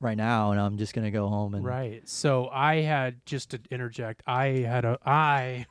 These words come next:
Speaker 2: <laughs> me, had a little, little party on Saturday that I, I had a wedding that day that got done later than expected. And so I was kinda, at that point, I was just like,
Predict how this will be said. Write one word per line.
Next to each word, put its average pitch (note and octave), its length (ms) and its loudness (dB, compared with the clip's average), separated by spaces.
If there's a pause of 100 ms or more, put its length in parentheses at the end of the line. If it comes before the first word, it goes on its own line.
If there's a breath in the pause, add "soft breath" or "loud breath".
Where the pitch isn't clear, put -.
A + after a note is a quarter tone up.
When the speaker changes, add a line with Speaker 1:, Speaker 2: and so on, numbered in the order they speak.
(120)
Speaker 2:
<laughs> - 500 -12
me, B2 420 -2 (340 soft breath)
had B2 200 0
a A#2+ 40 0
little, A#2+ 280 0 (220)
little C3 200 0
party A#2 440 -4
on A2 140 -8
Saturday A2+ 600 0
that A2 360 -6 (640 soft breath)
I, A#2+ 420 -2
I C#3 100 2
had E3+ 120 6
a E3+ 60 6
wedding D#3+ 320 4
that C3 240 0
day B2+ 160 2
that A#2+ 140 -2
got C3 200 2
done B2+ 200 -4
later B2+ 200 0
than B2 140 -2
expected. A2 600 -8
And A2 140 -12
so C#3+ 80 -6
I C3+ 140 2
was E3+ 180 2
kinda, E3+ 220 -2
at F3 160 2
that A3 160 4
point, G#3+ 180 -2
I F#3+ 40 0
was F3+ 120 -4
just - 180 -14
like, C#3+ 280 -8